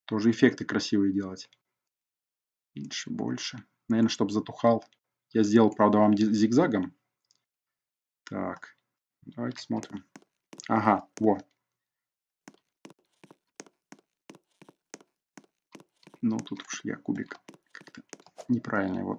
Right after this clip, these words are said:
толкнул. Возможно, э, вы поняли, да, как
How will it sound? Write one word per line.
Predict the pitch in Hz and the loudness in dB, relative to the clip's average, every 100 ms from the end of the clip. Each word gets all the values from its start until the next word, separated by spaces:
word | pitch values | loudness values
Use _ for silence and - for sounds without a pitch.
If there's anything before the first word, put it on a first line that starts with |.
| - | -6
толкнул. | 110 110 170 170 - _ _ _ _ _ _ - | -6 -2 0 0 -4 _ _ _ _ _ _ -10
Возможно, | 107 104 123 143 120 - | -4 2 4 6 4 0
э, | 123 - _ - - _ - - _ _ - _ _ - | -10 -20 _ -20 -20 _ -20 -20 _ _ -20 _ _ 4
вы | 143 | 6
поняли, | 143 101 95 | 8 6 4
да, | 107 185 | 2 2
как | 104 - | -2 -8